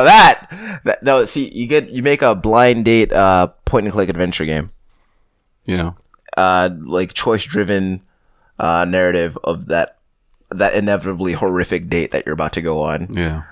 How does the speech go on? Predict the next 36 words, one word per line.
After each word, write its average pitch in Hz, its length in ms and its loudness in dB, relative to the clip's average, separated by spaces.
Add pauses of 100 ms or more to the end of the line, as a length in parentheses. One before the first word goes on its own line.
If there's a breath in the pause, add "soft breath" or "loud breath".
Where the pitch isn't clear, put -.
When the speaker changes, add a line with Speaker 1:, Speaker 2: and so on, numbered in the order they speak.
(160 loud breath)
Speaker 1:
Um, 92 600 0 (760)
I 139 100 6
just 165 200 -2
remember, 165 320 0
though, 113 340 2
when 104 260 0
F 107 180 2
M 127 120 -2
V 110 120 0
was, 110 140 -4
like, 104 120 -2
a 90 40 -8
huge 101 240 -4
thing, 110 360 0
like, 95 160 0
that 101 160 4
was 107 100 -4
the 110 60 -4
way 104 100 0
to 98 80 0
make 90 180 -2
games 85 300 -2
look 82 140 -6
realistic. 82 560 -2 (360 loud breath)
Now, 107 500 2 (920)
oddly 113 340 2
enough, 107 280 0
to - 160 -10
me, 92 540 -2 (140)
the, 82 380 -8 (140)
like, 92 180 -2
the 101 100 -4
games 98 360 -2
without 90 380 -2
using 107 360 -4
that 117 300 -2